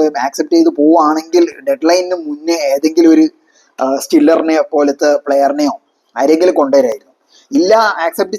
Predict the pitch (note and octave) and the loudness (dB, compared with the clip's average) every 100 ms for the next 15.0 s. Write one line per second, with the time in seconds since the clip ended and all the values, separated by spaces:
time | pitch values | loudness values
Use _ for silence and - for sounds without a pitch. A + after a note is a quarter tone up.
0 | F3+ F3+ F#3+ F#3+ G3 F3 D3 E3 E3+ E3+ | 0 0 -2 -2 -2 0 -2 -2 0 2
1 | F3 - _ _ _ _ _ - E3 E3 | 2 -2 _ _ _ _ _ -2 0 2
2 | C#3+ D3+ E3+ - D3 C#3 C3 _ _ _ | 2 2 0 0 0 0 -2 _ _ _
3 | A#2+ A#2+ A#2+ A#2 A#2+ B2+ C3+ C3+ - _ | -14 -10 -8 -6 -8 -4 -4 -4 -10 _
4 | _ - - A#2+ B2 D3 C#3+ C3+ A#2 _ | _ -20 -8 -2 0 2 2 0 -2 _
5 | _ _ _ _ - B2+ B2 B2 B2+ B2+ | _ _ _ _ -8 -6 -2 -2 -4 -4
6 | C3+ C#3 C#3+ C3+ D3 C#3 C#3+ D#3 C#3+ G#2+ | -2 2 2 2 2 2 -2 -2 -2 -4
7 | _ _ - C#3+ C#3 F3 D#3 D#3+ C3 - | _ _ -4 -4 0 2 2 2 -2 -8
8 | B3 A#3 - F4 - - B2 D#4 - E4 | -10 -8 0 0 0 -6 -2 0 0 -2
9 | - C4+ - - - _ - - E4 A#3 | -4 -6 -4 -8 -8 _ -14 -2 0 2
10 | C4 - - B3+ G#3+ F#3 E3 D3 B2+ C3 | 0 -2 -4 -4 -2 0 0 0 -4 -2
11 | F#3 G3 G#3 G3+ F#3+ F#3 E3+ D#3+ - - | -2 0 0 0 -2 0 4 4 2 0
12 | - D3 E4 - F3+ E3+ C#3 D#3 E3+ D#3+ | 0 0 -4 -4 -8 -4 -4 -4 -4 -4
13 | C#3 D#3+ C#3 A2+ - _ - - D3+ F3+ | -6 -10 -10 -10 -14 _ -20 -8 0 2
14 | F#3 F#3+ F3+ E3+ D3 E3+ F#3 F3 F3 | 2 -2 0 0 0 -4 -8 -4 -2